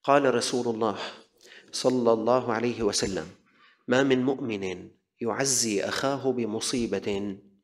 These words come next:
إلا كساه الله سبحانه من حلل الكرامة يوم القيامة." هذا المصاب ينتظر واحدا منا أن يأتي إليه ليدعو له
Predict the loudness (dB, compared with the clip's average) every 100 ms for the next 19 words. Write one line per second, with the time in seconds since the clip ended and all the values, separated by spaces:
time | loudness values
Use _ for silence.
0 | -20 -20 -20 _ 0 4 4 2 -4 -2
1 | -2 -4 -2 0 0 -2 -8 -8 -4 0
2 | 0 0 -2 -4 -10 -20 _ _ -2 -2
3 | -4 -2 0 0 0 -4 -4 -2 2 2
4 | 2 -2 -2 -2 0 -2 -6 -6 -8 -8
5 | -12 -18 _ _ _ _ _ _ _ _
6 | _ _ _ _ _ -4 0 0 -2 -4
7 | -2 -2 -2 -4 -4 -4 -4 -6 -12 -18
8 | _ _ _ _ -4 -4 -4 -4 -4 -4
9 | -2 -2 -4 -6 -4 -4 -4 -4 -2 -2
10 | -4 -6 -14 -16 -20 -20 -12 -4 -2 -2
11 | -2 -2 -2 -4 -8 -14